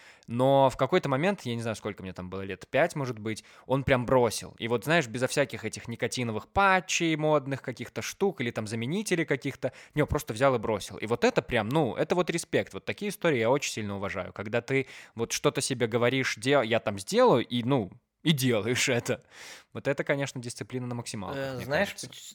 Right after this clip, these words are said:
Speaker 2: не то чтобы поэтому у меня проблема с дисциплиной, в том, возможно, в том числе, для меня важно, чтобы в этом был какой-то
Speaker 1: Профит?
Speaker 2: ну, реальное внутреннее желание, наверное, или,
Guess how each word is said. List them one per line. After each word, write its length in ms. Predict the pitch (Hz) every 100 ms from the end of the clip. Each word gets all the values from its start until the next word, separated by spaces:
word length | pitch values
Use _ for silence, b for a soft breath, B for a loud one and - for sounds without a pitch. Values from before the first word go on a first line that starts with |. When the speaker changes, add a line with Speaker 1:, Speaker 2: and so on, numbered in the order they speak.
| -
Speaker 2:
не 180 | 135 139
то 160 | 185
чтобы 260 | 175 143 131
поэтому 500 | 131 127 214 - 175
у 40 |
меня 180 | 131 127
проблема 420 | 117 120 120 113
с 40 | 107
дисциплиной, 720 | 110 - 110 113 110 101 98
в 160 | 120 -
том, 300 | 127 123 117
возможно, 440 | 123 139 139 120
в 60 | 110
том 200 | 123 117
числе, 500 | 117 - 156 240 226 B B B
для 160 | 123 127
меня 180 | 147 180
важно, 260 | 165 156
чтобы 200 | - 123
в 60 | 120
этом 240 | 135 123
был 160 | 110 123
какой-то 640 | - 120 117 117 110 107 101 b b b b b b b - -
Speaker 1:
Профит? 360 | 110 - 165
Speaker 2:
ну, 180 | 160 160
реальное 460 | 143 160 165 160 147
внутреннее 520 | 131 147 135 135 131
желание, 460 | 123 127 165 170 139
наверное, 520 | 127 120 113 117 113
или, 720 | - 120 120 120 120 117